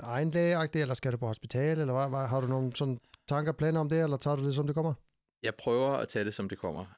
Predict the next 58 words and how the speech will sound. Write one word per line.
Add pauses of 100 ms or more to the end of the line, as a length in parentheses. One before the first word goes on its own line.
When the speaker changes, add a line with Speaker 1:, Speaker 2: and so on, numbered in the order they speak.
Speaker 2:
øh,
og
jeg
kan
også
mærke,
at
det
ændrer
sig (120)
efterhånden,
fordi
min, (320)
mine
tanker
om
det
er
jo
anderledes
nu,
end
da
jeg
startede. (320)
Speaker 1:
Ja.
Speaker 2:
Øhm, (440)
så, (200)
altså,
de
ligger
ikke
fast. (260)
Øhm. (260)
Speaker 1:
Du
finder
vel
også
ud,
ud
af
undervejs,
hvor,
at
der
er
nogle,
mås-,
måske
nogle
muligheder,
du
ikke,
øh,
rigtig
havde
sådan (160)
overvejet,